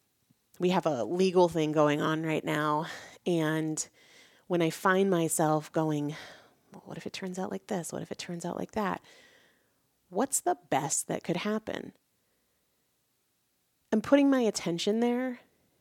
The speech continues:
is really helpful. Even if I'm gonna have a conversation with somebody that I'm a little worried about, how they're gonna take it, what I'm gonna say, how I should bring it up,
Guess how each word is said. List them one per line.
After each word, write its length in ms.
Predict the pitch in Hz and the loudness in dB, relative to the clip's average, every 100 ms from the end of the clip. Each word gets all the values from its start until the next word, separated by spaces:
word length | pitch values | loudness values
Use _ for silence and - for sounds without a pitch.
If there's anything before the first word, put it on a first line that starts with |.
| _ _ _ - | _ _ _ 0
is 320 | 175 160 - _ _ - | 2 0 -6 _ _ -10
really 800 | 170 165 160 160 147 147 151 - _ _ | -8 -2 0 0 0 -2 -6 -14 _ _
helpful. 480 | - 156 - - - - - - | -4 -4 -2 -4 -4 -6 -18 -8
Even 240 | - 285 370 | 0 2 2
if 100 | 349 | 4
I'm 60 | |
gonna 140 | 285 240 | 4 4
have 160 | 220 | 2
a 40 | 185 | 0
conversation 760 | - 175 170 151 160 160 165 | -2 -4 -2 -2 -2 -2 -2
with 120 | 151 - | -4 -4
somebody 300 | 147 147 147 | -4 -4 -4
that 140 | 147 | -4
I'm 100 | 147 | -6
a 80 | 147 | -6
little 160 | 147 | -6
worried 320 | 143 139 147 165 | -4 -4 -2 -2
about, 380 | - 208 247 - _ - _ _ _ _ - | 0 0 0 -4 _ -20 _ _ _ _ -2
how 160 | 156 | 0
they're 100 | 156 | 0
gonna 160 | 147 147 | 0 0
take 300 | 247 277 269 | 4 4 6
it, 180 | 247 151 | 6 6
what 140 | 143 | 2
I'm 100 | 139 | 2
gonna 180 | 131 131 | -2 -2
say, 520 | - 277 269 247 214 | 2 6 8 8 6
how 240 | 190 139 | 6 4
I 60 | 135 | 2
should 180 | - 151 | 0 -6
bring 160 | 139 | -4
it 100 | 135 | 2
up, 320 | 208 240 233 | 6 8 6